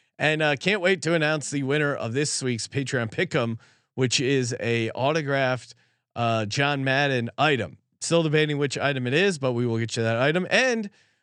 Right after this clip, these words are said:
uh, shout out to Kyle P, uh,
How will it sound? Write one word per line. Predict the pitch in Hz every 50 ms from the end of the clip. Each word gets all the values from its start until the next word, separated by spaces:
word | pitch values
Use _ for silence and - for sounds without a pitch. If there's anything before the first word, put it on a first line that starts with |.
| _ -
uh, | - 170 170
shout | 156 - 190 202
out | 220 202
to | -
Kyle | - - 208 202 208 196 180
P, | 135 - - 220 262 254 214 180 151 160 185 196 - _ _ _ _ _ _ _ _ _
uh, | - 139 151 151 151 151 147 151 147